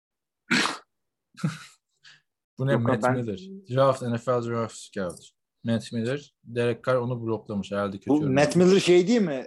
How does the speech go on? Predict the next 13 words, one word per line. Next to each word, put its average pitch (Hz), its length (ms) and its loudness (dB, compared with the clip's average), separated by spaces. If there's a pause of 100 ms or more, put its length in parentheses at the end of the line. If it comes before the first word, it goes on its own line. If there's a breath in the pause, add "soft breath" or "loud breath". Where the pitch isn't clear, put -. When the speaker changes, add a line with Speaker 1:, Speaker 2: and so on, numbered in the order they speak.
Speaker 2:
Ee, 127 640 -2
eski 147 280 0
Detroit 160 320 2
Lions 139 300 0
G 131 140 -4
M'i. - 120 -20 (440)
Speaker 1:
Matt 113 240 -4
Miller 127 220 -2
benim 120 220 0
en 127 60 -2
yakın 127 260 -6
arkadaşım 120 540 -6
abi. 92 240 -4